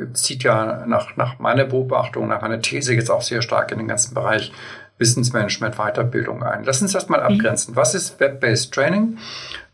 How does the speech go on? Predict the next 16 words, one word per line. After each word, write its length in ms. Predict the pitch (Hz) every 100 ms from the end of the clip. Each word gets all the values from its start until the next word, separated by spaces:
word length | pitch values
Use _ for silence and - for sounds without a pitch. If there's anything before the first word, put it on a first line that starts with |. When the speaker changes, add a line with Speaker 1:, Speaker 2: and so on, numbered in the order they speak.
| _
Speaker 1:
Ähm, 520 | 135 135 131 127 123
und, 360 | 123 - 127 127
und 160 | 113 123
wie 100 | 123
grenzt 300 | 123 123 127
sich 140 | 123
das 220 | 120 110
eigentlich 240 | 127 110 -
von, 440 | 117 104 107 110
von 420 | - 127 110 107
Video 640 | 120 123 147 135 135 123 -
als, 460 | 110 107 - -
äh, 40 | 127
als 800 | 104 104 110 120 131 123 -
Trägermedium 600 | - 117 101 113 107 - -
ab? 280 | - -